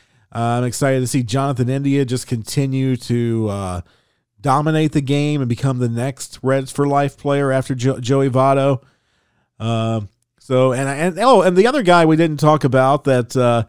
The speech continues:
as kind of a replacement, another guy I absolutely love, Tucker Barnhart, uh, will be, always be one of my Reds,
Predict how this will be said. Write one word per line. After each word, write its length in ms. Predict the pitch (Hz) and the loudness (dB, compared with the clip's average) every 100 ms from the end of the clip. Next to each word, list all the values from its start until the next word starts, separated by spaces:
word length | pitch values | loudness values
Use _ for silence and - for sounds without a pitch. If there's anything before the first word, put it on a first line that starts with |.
| _ _ _ _ | _ _ _ _
as 180 | 123 135 | -6 -4
kind 160 | - 156 | 0 2
of 80 | 139 | 2
a 40 | |
replacement, 580 | 135 127 139 139 151 143 | 2 2 2 2 0 0
another 240 | 139 151 | 0 0
guy 200 | 151 151 | 2 2
I 160 | 131 135 | 2 0
absolutely 600 | 147 - 143 139 135 131 | -2 -2 0 0 2 0
love, 360 | 123 139 143 | 2 2 0
Tucker 300 | 131 143 135 | 0 0 2
Barnhart, 760 | 117 120 139 139 143 143 143 - _ _ _ _ - | 0 2 0 0 0 0 -4 -10 _ _ _ _ -10
uh, 200 | 107 113 | -4 -2
will 100 | 117 | -2
be, 240 | 113 135 - | 0 -2 -2
always 360 | 156 165 170 131 | 0 2 4 2
be 160 | 143 139 | 2 2
one 180 | 135 | 2
of 40 | 135 | 2
my 140 | 127 | 0
Reds, 440 | 110 120 131 123 | 0 0 0 -2